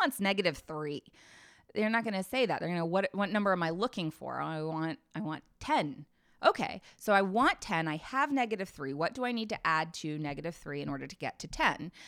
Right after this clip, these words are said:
Maybe I don't have all the numbers, but I might have a little bit, and I can add to that and then find the next amount and add to that. So it's a focus on where you wanna go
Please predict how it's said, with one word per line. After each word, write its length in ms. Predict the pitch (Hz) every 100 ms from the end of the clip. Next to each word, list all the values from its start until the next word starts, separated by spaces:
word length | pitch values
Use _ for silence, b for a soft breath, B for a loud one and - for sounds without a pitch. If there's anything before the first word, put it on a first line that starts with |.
| B
Maybe 380 | 175 196 247 220
I 80 | 185
don't 200 | 175 185
have 420 | 254 262 240 208 B B _ _ _ _ -
all 200 | 220 240
the 100 | 220
numbers, 560 | 151 135 101 151 226 - b b
but 280 | 190 180 160
I 80 | 180
might 180 | 190 208
have 180 | 202 170
a 40 |
little 280 | 175 208 247
bit, 120 | 156
and 140 | 82 170
I 60 |
can 140 | 165 170
add 240 | 175 170
to 100 | 175
that 280 | 147 139 147 -
and 120 | 165
then 320 | 156 156 156 _ _ _
find 520 | _ - 156 151 151
the 100 | 147
next 400 | 156 160 170 -
amount 340 | 165 143 143 -
and 140 | 143 147
add 200 | 147 143
to 100 | 151
that. 340 | 180 147 -
So 320 | - 180 165 - B B -
it's 160 | 185
a 60 | 180
focus 420 | - 240 233 208
on 160 | 190 175
where 120 | 180
you 140 | 180
wanna 260 | 156 151 147
go 580 | 147 160 147 143 269